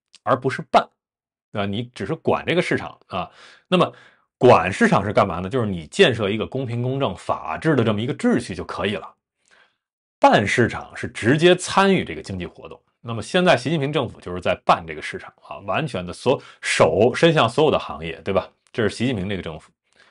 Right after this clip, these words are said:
那么那一届，就是，就是，呃，这个江泽民啊、朱镕基那一届政府的执政理念呢，他们认为就说，“好，我们要把这些职能，因为你不是办市场，你只是管市场，所以有些职能你要放开。那么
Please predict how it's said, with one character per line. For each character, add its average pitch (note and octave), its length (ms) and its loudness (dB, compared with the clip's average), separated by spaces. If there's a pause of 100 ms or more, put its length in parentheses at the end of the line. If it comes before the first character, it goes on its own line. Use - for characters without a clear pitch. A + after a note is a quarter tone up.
(300)
那 G#3 80 2
么 G#3 60 4
那 C#4+ 200 4
一 G2 200 2
届， F2+ 240 -2
就 G2+ 180 0
是， G2 120 2
就 G2+ 200 -4
是， F2+ 220 -10
呃， G2+ 160 -8
这 G2 140 -2
个 F#2 100 -6
江 G#2 140 0
泽 G#2+ 60 -4
民 G2 180 -2
啊、 G2+ 240 -2
朱 A2 120 -2
镕 B2 120 -2
基 C#3 100 0
那 G3+ 160 0
一 A#2+ 160 -2
届 F#2 160 -2
政 G2 180 -2
府 D#2 200 -12
的 D#2 80 -10
执 F#2+ 120 -6
政 G#2 160 -2
理 D2+ 160 -6
念 F2 160 -6
呢， D#2 180 -12
他 E3 180 2
们 D#3 80 -2
认 A#2 160 0
为 E2+ 120 -4
就 F2 120 -6
说 F#2+ 140 -6
，“好， - 260 -4 (560)
我 A#2+ 100 0
们 E3 100 4
要 A3 140 8
把 E2+ 160 4
这 G#2 80 -2
些 D3+ 100 -2
职 B2 280 -4
能， G#2 180 -4
因 D3+ 80 -6
为 G3 80 0
你 G#2+ 220 -6 (120)
不 B2 120 -6
是 B2 140 -10
办 D3 300 2
市 - 160 -10
场， - 160 -20
你 C3+ 120 -8
只 G2+ 60 -8
是 B2+ 100 0
管 - 340 -4
市 F3 140 0
场， - 180 -8
所 A#2+ 140 -4
以 B2+ 60 0
有 G2+ 120 -2
些 F3 140 0
职 A2 260 -2
能 A2 240 -2
你 F2 60 -10
要 - 120 -12
放 - 360 2
开。 - 280 -12 (500)
那 F#3+ 100 0
么 E3+ 180 0